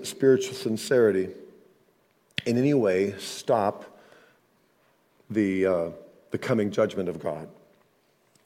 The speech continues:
Jump to verse twenty-five. "Neither before nor after Josiah was there a king like him who turned to the Lord as he did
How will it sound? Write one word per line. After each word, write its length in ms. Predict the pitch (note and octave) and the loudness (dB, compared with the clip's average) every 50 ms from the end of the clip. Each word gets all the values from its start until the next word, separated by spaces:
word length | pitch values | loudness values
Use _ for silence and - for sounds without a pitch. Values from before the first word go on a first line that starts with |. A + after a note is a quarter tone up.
| _ _ _ - - - - | _ _ _ -20 -20 -8 2
Jump 160 | - D3 A#2 A2 | 6 6 6 8
to 80 | B2+ | 6
verse 160 | A#2 A#2 - | 4 4 2
twenty-five. 580 | - - B2 A2 G#2 - - F#2 F2+ - - - - - - - - _ _ _ _ _ _ _ _ _ _ _ _ _ _ _ _ _ _ _ _ _ - - - - - - _ _ - B2+ | 2 0 0 0 0 -2 -2 -2 -2 -4 -6 -10 -20 -20 -20 -20 -20 _ _ _ _ _ _ _ _ _ _ _ _ _ _ _ _ _ _ _ _ _ -20 -20 -20 -20 -20 -20 _ _ -2 2
"Neither 240 | C#3 D3+ C#3+ C#3+ | 4 6 8 8
before 500 | C3 C3 - - - D3+ D3+ D#3+ F3+ F#3 | 8 6 4 4 4 6 8 8 8 8
nor 180 | F3 E3 D#3+ D#3+ | 8 6 4 4
after 360 | - C#3 C#3 C3+ - D3+ C3 | 4 4 2 2 2 -2 -2
Josiah 580 | G#2+ C3 C3 - - - G#2+ G2 G2 G2 G2+ G2+ | 2 2 0 0 2 0 2 4 6 6 4 6
was 240 | G2+ G#2+ G2+ F#2 - | 6 4 2 4 0
there 140 | G#2 G2 | 0 0
a 40 | G2 | 0
king 380 | F#2+ - - D3 B2 B2 B2 A2+ | -2 -2 -4 -2 0 0 0 0
like 240 | A2 A2 A2 G#2+ - | 2 2 2 0 0
him 380 | - F#2 F#2 F#2 F#2+ G2 G2+ - - - - - - | -2 -4 -2 -2 -6 -8 -12 -18 -20 -20 -20 -20 -10
who 100 | - G#2+ | -10 -10
turned 420 | G2 - - - C3 C3 C3+ C#3 B2+ | -8 -8 -6 -2 -2 0 0 0 0
to 60 | B2+ | 0
the 100 | A#2 A#2 | 0 0
Lord 380 | F#2+ F#2 F#2 F2 F2 F2+ F2 | 0 0 0 0 -2 -4 -6
as 300 | G2 - F#2+ F#2+ F2 - | -6 -2 -2 -2 -2 -4
he 120 | - G2+ G2+ | -4 -6 -4
did 320 | E2 F2 E2+ F2 E2+ G2+ | -2 -2 -4 -4 -6 -10